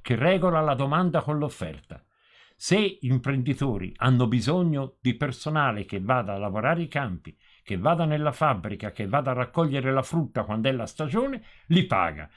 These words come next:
Se non li paga, la frutta cadrà e non la raccoglieranno." E stiamo a vedere lo Stato che cosa può fare. Lo Stato può fare molto. Può fare, siccome ha interesse alla pace sociale, lo Stato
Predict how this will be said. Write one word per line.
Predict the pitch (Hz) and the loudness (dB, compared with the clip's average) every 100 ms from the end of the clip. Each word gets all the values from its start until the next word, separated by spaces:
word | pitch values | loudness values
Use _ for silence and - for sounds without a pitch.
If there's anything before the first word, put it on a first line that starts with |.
| - - | -20 -2
Se | - 196 | 2 4
non | 156 | 6
li | 180 220 | 4 4
paga, | 180 185 220 | 2 2 2
la | 220 | 0
frutta | - 185 - 156 | 0 -2 -2 -4
cadrà | 151 110 92 - _ _ _ _ _ _ _ _ | -4 -6 -10 -12 _ _ _ _ _ _ _ _
e | 156 | 4
non | 147 139 | 4 4
la | 127 | 0
raccoglieranno." | 135 - 113 120 95 67 67 - _ _ - | -2 -2 -2 -2 -6 -12 -16 -20 _ _ -2
E | 123 | -2
stiamo | - 190 139 | 2 4 4
a | |
vedere | 143 185 202 220 147 | 2 0 0 -2 -2
lo | 139 | -4
Stato | - 214 214 175 | -2 -2 0 -2
che | - 120 | -2 -6
cosa | - 135 - 90 | -2 -2 -2 -8
può | - | -8
fare. | 92 - 78 113 | -10 -8 -10 -10
Lo | 170 | -8
Stato | - 254 156 | -6 0 0
può | 104 | 0
fare | 113 170 139 | 0 0 2
molto. | 139 175 90 - 82 - - - - - - | 2 0 -4 -8 -12 -14 -20 -20 -20 -20 -2
Può | 165 | 0
fare, | 160 214 226 208 180 | 2 2 2 0 -4
siccome | - - - 220 202 | -8 -6 0 2 4
ha | |
interesse | 143 123 131 120 92 - 95 | 2 2 0 -2 -4 -6 -6
alla | 90 | -6
pace | 85 90 - 98 | -4 -4 -4 -8
sociale, | - 98 - 78 98 165 _ - - | -8 -10 -10 -10 -10 -12 _ -12 0
lo | 220 | 0
Stato | 226 - 80 90 156 - | 0 -2 -4 -6 -8 -10